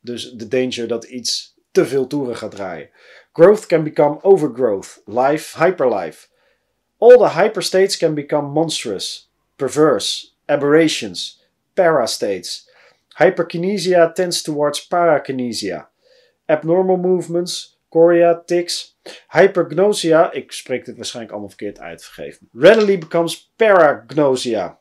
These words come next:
Perversions, aberrations of the morbidly heightened senses. The ardors of hyperstates can become violent passions. Dat vond ik ook wel interessant.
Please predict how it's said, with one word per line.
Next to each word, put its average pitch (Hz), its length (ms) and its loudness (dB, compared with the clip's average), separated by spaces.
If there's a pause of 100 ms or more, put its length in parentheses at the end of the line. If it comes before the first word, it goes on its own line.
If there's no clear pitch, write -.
(140)
Perversions, 135 840 -2
aberrations 143 800 -2
of 123 180 -8
the 131 100 -10
morbidly 135 680 -2
heightened 139 460 -6
senses. - 680 -8 (260)
The - 160 -10
ardors 151 640 0
of - 280 -8
hyperstates 139 680 -4
can 127 180 -4
become 120 360 -8
violent 123 540 -2
passions. 98 680 -10
Dat 185 240 -2
vond 175 180 -4
ik 170 60 -4
ook 208 80 -4
wel 202 100 -4
interessant. 143 640 -6